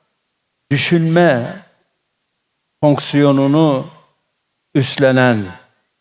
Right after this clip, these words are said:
bu anlamda Allah'ın emanetini yüklenen bir varlık olmak itibariyle de insanlık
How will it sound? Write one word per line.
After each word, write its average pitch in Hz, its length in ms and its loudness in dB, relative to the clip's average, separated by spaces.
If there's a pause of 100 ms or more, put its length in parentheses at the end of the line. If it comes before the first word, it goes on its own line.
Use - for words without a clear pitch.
(400)
bu 131 60 4
anlamda 139 560 2
Allah'ın 131 760 0
emanetini 143 1200 2 (640)
yüklenen 139 960 0 (220)
bir 139 120 0
varlık 139 400 2
olmak 123 420 -2
itibariyle 135 760 0
de 104 160 -2 (1400)
insanlık 139 720 0